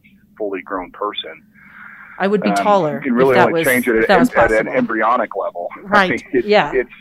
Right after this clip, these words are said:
Speaker 1: it's, it's not possible. And, and, and this isn't something that would do that anyway. It's, it's, all it's doing is,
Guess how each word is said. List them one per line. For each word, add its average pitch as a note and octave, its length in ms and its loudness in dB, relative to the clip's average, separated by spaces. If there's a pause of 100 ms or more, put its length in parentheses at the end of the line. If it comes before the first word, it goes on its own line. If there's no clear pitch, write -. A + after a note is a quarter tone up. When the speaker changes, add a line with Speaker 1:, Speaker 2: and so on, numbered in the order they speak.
(160)
Speaker 1:
it's, B2 220 -4 (420)
it's C3 240 -4
not D3+ 220 -2
possible. B2 480 -2
And, B2+ 200 -2
and, C3+ 220 0 (460)
and C3 200 2
this F3 200 2
isn't D3+ 320 -2
something C3 280 2
that B2 120 0
would A2+ 160 -2
do C3 180 2
that A#2 220 2
anyway. E2 480 -2 (160)
It's, A#2 180 -4 (220)
it's, B2+ 180 0 (100)
all D3+ 240 2
it's - 200 -4
doing C3+ 320 0
is, A2 260 0